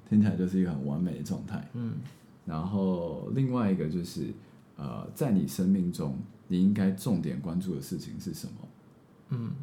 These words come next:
Speaker 1: 比如说，你应该重点关注你自己的兴趣发展啊，
Speaker 2: 嗯，嗯，嗯。
Speaker 1: 还是你应该把时间放在你的爱人身上啊？
Speaker 2: 嗯。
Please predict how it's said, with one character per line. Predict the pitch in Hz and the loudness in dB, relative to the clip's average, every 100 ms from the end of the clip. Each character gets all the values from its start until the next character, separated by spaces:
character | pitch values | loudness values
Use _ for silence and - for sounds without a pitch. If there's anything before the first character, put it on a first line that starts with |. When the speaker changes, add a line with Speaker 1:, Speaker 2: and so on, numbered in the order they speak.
| - - | -12 -6
Speaker 1:
比 | 90 | -2
如 | 90 | 0
说， | 107 104 | 4 4
你 | |
应 | 87 | 4
该 | 90 95 | 2 2
重 | 107 | 2
点 | 80 | 2
关 | 76 87 | 0 -2
注 | 98 | -2
你 | 78 | -2
自 | 69 98 | 0 0
己 | 78 | -2
的 | 78 57 60 | -2 -4 -6
兴 | - 135 107 | -2 2 2
趣 | - 110 | 2 -2
发 | 98 78 | -2 -2
展 | - - - | -4 -6 -8
啊， | 50 - - - - | -10 -14 -18 -8 2
Speaker 2:
嗯， | 135 | 4
嗯， | |
嗯。 | |
Speaker 1:
还 | 120 | 4
是 | 117 101 | 2 4
你 | 92 | 6
应 | 95 | 6
该 | 101 | 4
把 | 80 | 0
时 | 76 90 | -4 -4
间 | 87 101 | 0 0
放 | 107 104 | 2 0
在 | 98 92 | 2 0
你 | 71 76 - | 0 -2 -4
的 | 73 67 - | -6 -8 -4
爱 | 110 | -2
人 | 82 85 | 0 -2
身 | 95 92 | 0 0
上 | 98 | 0
啊？ | 82 69 - - | -2 -4 -6 -4
Speaker 2:
嗯。 | 123 | -4